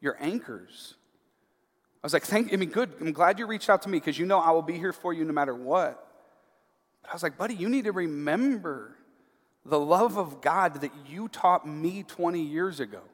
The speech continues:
Go back to the beginning." It's like, "Dude, you, you need to go and you need to talk to your wife." And I said, "I've had to do this before, and sometimes you need to do this, and this is one of those times."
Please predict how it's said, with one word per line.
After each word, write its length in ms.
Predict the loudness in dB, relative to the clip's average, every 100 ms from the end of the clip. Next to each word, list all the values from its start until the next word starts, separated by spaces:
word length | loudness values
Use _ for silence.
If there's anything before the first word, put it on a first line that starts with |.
| _ _ _
Go 140 | -2
back 300 | 2 2 0 -4
to 60 |
the 80 | -8
beginning." 540 | -6 -4 -2 -2 -4 -16 _ _ _ _ _ _ _ _ _ _ _ _
It's 100 | -16
like, 140 | -10
"Dude, 200 | -6 -4
you, 140 | -4 -4
you 140 | -2
need 160 | 0 -2
to 60 | -4
go 320 | 2 4 4
and 180 | 0 -4
you 60 |
need 140 | -6 -4
to 60 |
talk 380 | -2 6 6 6
to 80 | -2
your 140 | 0
wife." 420 | 4 6 4 0 -16 -6
And 120 | 4 4
I 80 |
said, 180 | 6 6
"I've 280 | 10 8 10
had 140 | 8
to 60 | 6
do 200 | -4 0
this 180 | 2 0
before, 480 | -2 -4 2 4 4
and 200 | 2 0
sometimes 600 | 2 2 2 2 2 0
you 80 | -2
need 200 | -2 -2
to 60 |
do 200 | -4 -2
this, 220 | 2 2
and 120 | 2 0
this 160 | -2
is 80 | -4
one 160 | -4 0
of 60 |
those 180 | 0 -2
times." 720 | -4 -2 0 -2 -4 -14 -20